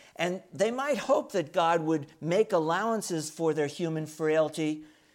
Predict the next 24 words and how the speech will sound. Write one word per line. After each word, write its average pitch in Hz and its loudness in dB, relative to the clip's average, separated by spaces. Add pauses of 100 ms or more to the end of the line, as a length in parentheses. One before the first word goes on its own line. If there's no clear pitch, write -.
(260)
but 175 4
like 220 0
that 202 2
college 233 0
student, 175 -2
they 180 6
would 165 -2
be 147 0
very 233 6
disappointed 175 -2
with 156 -2
the 160 -2
response, 143 -4 (1040)
"That's 160 -4
all 151 4
right, 131 0
I 120 -2
really 131 -4
didn't 120 -6
expect 117 -8
much 110 -8
from 104 -10
you 107 -4
anyway." 87 -12